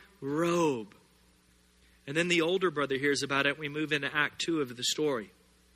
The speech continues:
And the older brother is particularly upset about the cost. Verse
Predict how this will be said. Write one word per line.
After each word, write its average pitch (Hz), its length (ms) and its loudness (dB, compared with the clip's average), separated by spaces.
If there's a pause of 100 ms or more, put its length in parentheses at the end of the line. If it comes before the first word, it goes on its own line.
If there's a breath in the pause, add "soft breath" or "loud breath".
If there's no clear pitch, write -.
(240)
And 151 80 0
the 165 80 8
older 208 260 4
brother 165 380 2
is 147 100 0
particularly 226 760 0
upset 170 420 0
about 143 240 -2
the 131 80 -10
cost. - 540 -6 (840 soft breath)
Verse 175 160 6